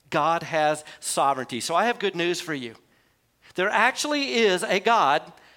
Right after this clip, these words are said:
and he's in charge, and he's good. In fact, he calls himself a father. Here's what James says next. Instead, you ought to say, "If it's the Lord's will,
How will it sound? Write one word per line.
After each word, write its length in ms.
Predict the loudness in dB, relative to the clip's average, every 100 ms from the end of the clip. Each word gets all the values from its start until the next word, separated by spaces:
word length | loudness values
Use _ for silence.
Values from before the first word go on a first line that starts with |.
| -14 -2
and 120 | 0
he's 240 | 2 0
in 120 | -2 -2
charge, 420 | 0 2 2 0
and 100 | -2
he's 240 | -2 -2
good. 320 | -2 0 0
In 80 | -2
fact, 460 | -2 2 2 0 -4 -16 -8
he 160 | -4 -4
calls 480 | -2 0 2 2 0
himself 500 | -2 0 4 4 2
a 100 | -2
father. 460 | -2 0 -2 -6 -18 _ _ _ _ _ _ _ _ _ _ _ _ _ _ _ _ _ _ _ _
Here's 320 | -4 -4 -2
what 160 | -4 -4
James 400 | -2 -2 -4 -6
says 320 | -4 -4 -6
next. 420 | -8 -10 -14 -16 -20 _ _ _ _ _ _ _ _ _ _ -20
Instead, 600 | -14 -8 -2 -2 -2 -6
you 140 | -4
ought 220 | -2 -2
to 80 | -6
say, 440 | -8 -6 -6 -10 -18 _ _ _ _ _ _ _ _ _ _ _ _
"If 140 | -16
it's 160 | -14 -8
the 80 | -6
Lord's 400 | -2 -2 -4 -6
will, 400 | -4 -4 -8